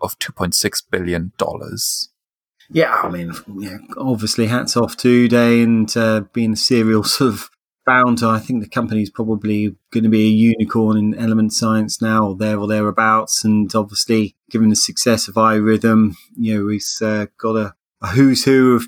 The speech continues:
Speaker 2: investors wanting to follow him. And, um, so it's, uh, perhaps no surprise to see Google Ventures, or G V as it is now, um, sort of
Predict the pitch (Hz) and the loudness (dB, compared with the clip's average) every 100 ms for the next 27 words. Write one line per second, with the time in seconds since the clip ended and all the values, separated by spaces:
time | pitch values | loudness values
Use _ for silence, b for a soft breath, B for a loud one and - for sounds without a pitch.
0 | - 123 117 123 - 117 131 123 127 117 | -6 -2 0 -2 -4 -6 -6 -6 -6 -6
1 | 123 143 117 87 95 98 95 101 104 101 | -4 -4 -6 -10 -12 -14 -14 -12 -10 -10
2 | 98 _ _ - 107 104 - 113 110 _ | -10 _ _ -8 -6 -6 -6 -8 -10 _
3 | _ _ - - - 127 120 - 123 120 | _ _ -8 -6 0 2 0 0 0 0
4 | 110 113 113 120 110 110 120 - 98 98 | -2 -4 0 2 2 2 0 -2 -6 -6
5 | 87 110 113 110 104 101 107 - 117 117 | -4 -4 -2 -2 -4 -6 -8 -6 -4 -2
6 | 113 104 110 107 101 87 - 110 104 | -2 0 0 0 -4 -8 -8 -6 -6